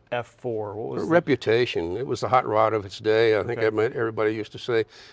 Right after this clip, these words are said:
Speaker 2: "The last of the gunfighters," you know, it was,
Speaker 1: Yeah.
Speaker 2: and, and it was not an easy airplane to fly. It was a difficult airplane to fly.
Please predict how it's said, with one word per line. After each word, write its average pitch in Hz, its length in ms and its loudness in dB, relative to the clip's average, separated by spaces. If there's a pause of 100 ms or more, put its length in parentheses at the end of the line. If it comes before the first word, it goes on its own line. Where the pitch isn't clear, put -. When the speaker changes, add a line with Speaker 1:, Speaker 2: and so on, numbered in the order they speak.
(120)
Speaker 2:
"The 113 80 -6
last 107 280 2
of 135 60 -2
the 110 80 -2
gunfighters," 107 880 0
you 107 120 0
know, 104 260 0
it 110 120 -4
was, 110 160 -6
Speaker 1:
Yeah. 110 160 -6
Speaker 2:
and, 110 260 -2
and 151 180 -4
it 156 80 -4
was 131 180 -2
not 151 280 -2
an 131 160 -2
easy 117 220 -2
airplane 107 340 -2
to 107 60 -16
fly. 104 400 -6
It 120 100 -8
was 101 160 -8
a 123 40 -8
difficult 95 380 -8
airplane - 300 -10
to - 80 -12
fly. - 300 -10